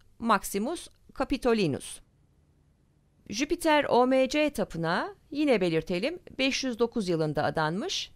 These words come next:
ve Jüpiter'e ve onun kadın eşlikçileri olan Juno ve Minerva'ya adanmıştır.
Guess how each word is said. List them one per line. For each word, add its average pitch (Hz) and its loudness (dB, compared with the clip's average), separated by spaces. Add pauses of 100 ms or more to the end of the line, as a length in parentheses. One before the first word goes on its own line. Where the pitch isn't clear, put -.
(380)
ve 254 6
Jüpiter'e 285 -2
ve 277 2
onun 262 0
kadın 302 -4
eşlikçileri 226 -2
olan 196 -2
Juno 277 -2
ve 294 -4
Minerva'ya 208 2
adanmıştır. 131 -6